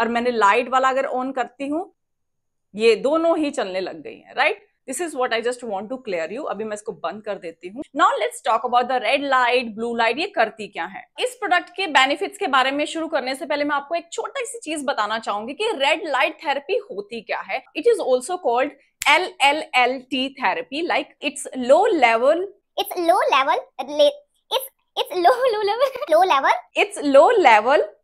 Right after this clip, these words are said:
Speaker 1: laser therapy। ठीक है, इसको ऐसा क्यों बोला जाता है? Because it is the treatment that uses red and infrared light to stimulate hair growth। ओके, ये seriously आपकी जो हेयर ग्रोथ है उसको इंक्रीज कर देती है, because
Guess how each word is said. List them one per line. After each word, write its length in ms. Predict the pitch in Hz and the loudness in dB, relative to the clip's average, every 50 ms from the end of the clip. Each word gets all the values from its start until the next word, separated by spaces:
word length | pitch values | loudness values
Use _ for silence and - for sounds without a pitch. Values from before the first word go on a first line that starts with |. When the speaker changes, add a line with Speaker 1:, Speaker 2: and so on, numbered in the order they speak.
| - - | -10 -6
Speaker 1:
laser 400 | 233 233 240 247 247 247 285 311 - - - | -2 0 2 2 4 4 4 2 2 2 0
therapy। 380 | 277 202 175 180 - - 156 135 - - | 0 2 2 0 -4 -10 -16 -14 -8 -6
ठीक 200 | 302 302 - 539 | -4 2 2 2
है, 80 | 554 494 - _ - - | 2 2 -2 _ -12 -12
इसको 220 | 403 - - 403 | -10 -6 -4 -4
ऐसा 180 | 403 - 494 - | -4 -2 -4 -8
क्यों 320 | 587 - - 440 466 508 453 | -8 -6 -6 -4 -4 -2 2
बोला 240 | 294 262 233 220 220 | 2 2 2 2 0
जाता 300 | 220 196 185 - 196 196 | 0 -2 -4 -4 -6 -4
है? 200 | 240 247 277 - _ - - | -2 0 -2 -2 _ -4 -6
Because 240 | 277 - 381 415 359 - | -2 0 0 0 0 0
it 200 | - 320 302 494 | -4 -2 4 4
is 140 | 480 494 539 | 4 4 4
the 80 | 523 523 523 | -2 -2 -2
treatment 500 | 403 330 294 285 285 302 339 349 320 240 | -2 0 0 -2 0 -2 -2 0 4 6
that 220 | 277 285 285 294 302 254 | 6 6 6 2 -2 -4
uses 420 | 262 269 277 247 311 320 277 285 269 233 220 | -2 -2 -2 0 -2 -2 -2 0 0 2 4
red 260 | 226 262 320 339 302 - - 269 | 6 6 6 6 4 0 0 2
and 160 | 269 269 277 - - 285 | 2 2 0 -2 -4 -4
infrared 580 | 254 277 - - 269 247 254 226 302 339 302 285 | -6 -6 -2 2 4 4 4 4 0 -2 -2 0
light 320 | 226 190 190 233 262 262 _ _ _ - 320 | 2 4 4 2 2 -2 _ _ _ -6 -2
to 100 | 349 403 | -2 -2
stimulate 600 | 392 - 320 269 254 254 262 277 320 403 - - - | -2 -2 -4 -2 0 0 2 2 2 0 -2 -6 -4
hair 180 | 262 226 226 233 226 196 220 | -2 0 0 -2 -2 -4 -4
growth। 300 | 196 190 170 - _ _ _ _ - | -4 -4 -4 -8 _ _ _ _ -6
ओके, 260 | - 240 240 - 370 554 554 - - - _ - | -6 -6 -2 -2 -2 -2 -4 -6 -16 -18 _ -4
ये 120 | 277 370 392 - 349 | -2 -2 -2 -2 -4
seriously 480 | 269 262 294 320 - - 392 415 415 | -4 -2 -2 -2 -2 -2 -2 0 0
आपकी 300 | 466 254 269 262 - 339 | 2 2 0 0 -2 -4
जो 120 | 294 392 440 | 0 0 0
हेयर 260 | 339 311 247 254 254 | 2 2 2 2 2
ग्रोथ 300 | 254 247 262 254 254 277 | 2 2 2 2 2 0
है 140 | 294 294 311 | -2 -2 -2
उसको 500 | - 262 254 - - - 311 392 554 - - _ _ - - | -4 -6 -10 -10 -6 -4 -4 -4 -4 -6 -12 _ _ -4 -2
इंक्रीज 560 | 285 294 302 302 311 285 320 349 427 - - | -2 -2 -2 -2 -2 0 2 4 4 2 2
कर 140 | - 277 226 | 0 -2 -2
देती 400 | 185 208 196 196 202 226 247 285 | -2 -4 -6 -6 -8 -8 -6 -4
है, 140 | 285 311 | -2 -2
because 580 | 285 233 196 180 254 254 - 359 381 440 - | -2 -4 -6 -10 -10 -6 -4 -4 -4 -4 -4